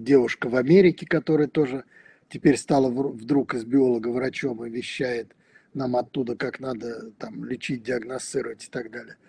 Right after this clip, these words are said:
Вот. Ну и есть и другие. В Украине есть какие-то специалисты, наших полно таких же интернет,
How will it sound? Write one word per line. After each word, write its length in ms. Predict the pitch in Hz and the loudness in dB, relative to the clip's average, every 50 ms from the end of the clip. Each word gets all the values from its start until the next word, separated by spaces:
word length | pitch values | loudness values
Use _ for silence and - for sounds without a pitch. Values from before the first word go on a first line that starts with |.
| - - - - - - - - _ _ _ | -20 -20 -20 -20 -20 -20 -20 -20 _ _ _
Вот. 480 | - 139 131 135 143 139 135 120 - - - | -4 2 6 8 10 10 8 6 2 -8 -12
Ну 240 | - - 165 202 | -2 2 6 8
и 80 | 202 185 | 8 8
есть 280 | 160 151 151 - - 160 | 8 8 6 4 4 -2
и 40 | |
другие. 720 | 127 131 156 185 190 202 214 175 131 113 104 101 107 104 - - - - - - - - _ - - _ _ _ _ _ _ _ _ - | 2 4 4 4 4 2 0 0 0 0 -2 -4 -8 -12 -16 -20 -20 -20 -20 -20 -20 -20 _ -20 -20 _ _ _ _ _ _ _ _ -20
В 60 | - | -18
Украине 540 | 123 - - 131 - 120 143 180 214 202 180 | -14 -8 -4 -2 2 4 4 4 4 4 2
есть 260 | 160 156 165 147 - | 4 4 4 2 0
какие-то 400 | - 156 139 - - 147 131 - | -2 -8 -6 -4 -4 -4 -4 -6
специалисты, 680 | - - - - 151 147 143 135 135 117 - - - 113 | -10 -20 -8 -4 -2 -2 -2 -2 -6 -8 -8 -14 -16 -8
наших 380 | 117 151 175 165 - - - | -4 -2 -2 -2 -4 -8 -12
полно 340 | _ - 147 147 143 143 143 | _ -6 -4 -4 -4 -4 -6
таких 380 | 123 - 139 - - 147 135 117 | -6 -6 -6 -6 -4 -4 -6 -4
же 120 | 110 127 | -6 -10
интернет, 560 | 123 117 - 147 131 131 131 131 120 - - | -10 -8 -6 -6 -4 -4 -4 -6 -6 -8 -12